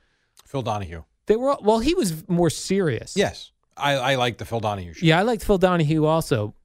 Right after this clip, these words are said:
Speaker 2: I think he was l-, like, he was based here out of New York. I don't know that he was all over the country, but he was in, he was in different parts of the country, but
Speaker 1: Right.
Speaker 2: wasn't, there was Phil Donahue and Oprah.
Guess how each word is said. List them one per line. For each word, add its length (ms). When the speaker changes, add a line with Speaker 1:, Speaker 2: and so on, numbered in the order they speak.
Speaker 2:
I 80
think 240
he 120
was 280
l-, 260
like, 180
he 100
was 160
based 320
here 160
out 140
of 80
New 100
York. 520
I 80
don't 100
know 120
that 120
he 80
was 140
all 220
over 180
the 80
country, 360
but 120
he 60
was 120
in, 360
he 80
was 160
in 120
different 380
parts 300
of 80
the 80
country, 280
but 120
Speaker 1:
Right. 60
Speaker 2:
wasn't, 420
there 140
was 160
Phil 180
Donahue 560
and 100
Oprah. 500